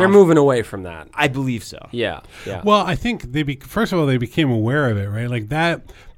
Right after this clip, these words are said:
Speaker 3: that all starts to emerge as a way to make a little extra money by making people pay attention when they don't want to.
Speaker 2: Yeah.
Speaker 3: And at a certain point, that starts to negatively affect your brand. And finally, that filters back to you. And you're like, "Whoa, no, no, wait a minute, wait a minute,
Speaker 2: Right.
Speaker 3: who the hell?"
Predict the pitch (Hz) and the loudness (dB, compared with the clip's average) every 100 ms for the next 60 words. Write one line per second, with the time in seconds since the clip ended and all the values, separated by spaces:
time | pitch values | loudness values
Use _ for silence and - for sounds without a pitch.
0 | _ 131 170 202 180 170 151 - 165 143 | _ -6 0 0 2 2 2 -2 -4 -4
1 | - 131 117 123 135 131 110 127 120 110 | -2 0 0 0 0 0 -4 -6 -6 -2
2 | 120 135 135 120 120 135 135 127 123 123 | -2 0 0 0 0 0 0 -2 0 -2
3 | - 113 110 123 123 107 104 117 117 135 | -4 -4 -2 0 -2 -2 -2 -2 -2 -4
4 | 120 113 113 117 113 117 110 - 107 101 | -6 -8 -6 -4 -4 -2 -6 -4 -4 -4
5 | 101 101 110 104 107 - 156 156 131 110 | -4 -6 -4 -4 -6 -6 -10 -8 -4 -4
6 | 98 - - - - 147 139 131 123 127 | -4 -14 -20 -20 -10 -4 -2 0 -2 -6
7 | - 151 127 - 233 185 120 139 123 127 | -6 -4 -4 -4 -6 -6 -4 -6 -4 -6
8 | 120 - 139 131 117 127 139 131 123 120 | -8 -6 -6 -6 -4 -2 0 0 0 -2
9 | 110 123 - 117 104 131 127 110 95 - | -2 -6 -6 -10 -6 -4 -2 -4 -6 -6
10 | 165 165 151 127 117 - 147 101 110 135 | -2 2 2 2 -2 -2 -6 -6 -10 -6
11 | 151 185 - 113 110 123 123 131 202 269 | -6 -6 -4 -4 -2 -2 -2 0 4 6
12 | 254 247 240 233 254 240 175 139 196 202 | 6 2 0 0 0 2 2 2 0 0
13 | 160 254 240 226 - | 0 2 2 2 -2